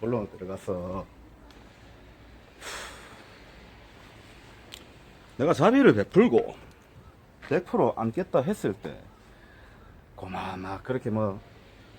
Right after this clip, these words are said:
해야 하는데, 인간의 그 탐욕과 욕심이 발을 부른 거예요. 그래서 경찰까지 대동하고 가가지고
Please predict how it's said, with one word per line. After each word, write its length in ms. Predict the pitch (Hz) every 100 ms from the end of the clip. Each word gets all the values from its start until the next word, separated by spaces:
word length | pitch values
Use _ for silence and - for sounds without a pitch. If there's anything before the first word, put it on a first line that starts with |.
| - - - - -
해야 240 | 135 110
하는데, 280 | 90 87 82 78 - - - - -
인간의 360 | 139 156 208 135
그 60 |
탐욕과 520 | 104 - 107 131 - 98
욕심이 520 | 160 - 233 156 78 - -
발을 220 | 95 107
부른 240 | - 101
거예요. 460 | 92 80 64 57 52 - - - - - - - - -
그래서 180 | 95 -
경찰까지 1120 | 92 95 107 101 101 98 - - 95 95 -
대동하고 500 | 90 85 87 95 82
가가지고 460 | 85 95 87 87